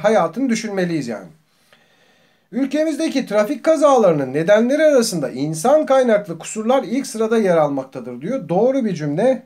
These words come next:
Kazaların çoğunluğu insanlardan kaynaklanan kusurlar yüzünden oluyor.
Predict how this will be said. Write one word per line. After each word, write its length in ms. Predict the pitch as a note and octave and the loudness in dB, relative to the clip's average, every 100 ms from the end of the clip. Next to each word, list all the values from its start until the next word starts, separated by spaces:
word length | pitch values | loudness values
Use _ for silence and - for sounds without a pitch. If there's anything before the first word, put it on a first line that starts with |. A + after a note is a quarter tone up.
| _ | _
Kazaların 640 | - A3 B3+ A#3 G3 E3 | -6 -2 0 2 0 -4
çoğunluğu 580 | - A3+ A#3+ G3+ A3+ C4 | -4 -2 -2 -2 -2 -4
insanlardan 960 | F#3 E3+ F3+ F#3 F#3 F#3+ F3+ A3+ B3 A3 | -4 -8 -4 -4 -2 -4 -2 -4 -4 -6
kaynaklanan 640 | E3 E3+ D#3 D#3 F3 A#3 | -8 -6 -8 -8 -6 -6
kusurlar 440 | A3+ - D#3 F3 E3+ | -8 -12 -6 -2 -2
yüzünden 360 | D#3+ C3+ B2+ | -4 -8 -10
oluyor. 260 | A#2 G2+ | -10 -14